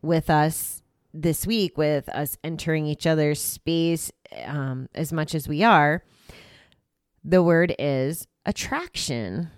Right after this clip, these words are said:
And I think he posted, I can't look at it 'cause I'm looking at my phone to read you the definition, but something like, "He was attracted to this post." And I've been doing a lot of things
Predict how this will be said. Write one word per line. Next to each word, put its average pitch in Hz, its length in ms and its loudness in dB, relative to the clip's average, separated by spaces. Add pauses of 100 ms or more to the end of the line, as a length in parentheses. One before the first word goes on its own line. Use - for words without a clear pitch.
(840)
And 156 540 -2
I 175 80 -6
think 277 180 -6
he - 80 -10
posted, 175 480 0
I - 40 -8
can't 117 260 -6
look 135 160 -6
at 117 100 -6
it 113 80 -6
'cause 127 140 -12
I'm 123 140 -6
looking 123 200 -6
at 123 60 -6
my 117 120 -6
phone 127 280 -6
to 123 100 -8
read 123 180 -8
you 120 120 -4
the 123 100 -6
definition, 123 680 -6 (280)
but 185 120 0
something 196 280 2
like, 156 320 2
"He - 160 -2
was 160 120 0
attracted 156 540 0
to 156 140 -4
this 143 180 -2
post." - 560 -2 (320)
And 139 560 -4
I've 165 180 -2
been 170 120 0
doing 160 260 0
a 151 60 0
lot 147 180 2
of 143 100 -2
things 147 760 -2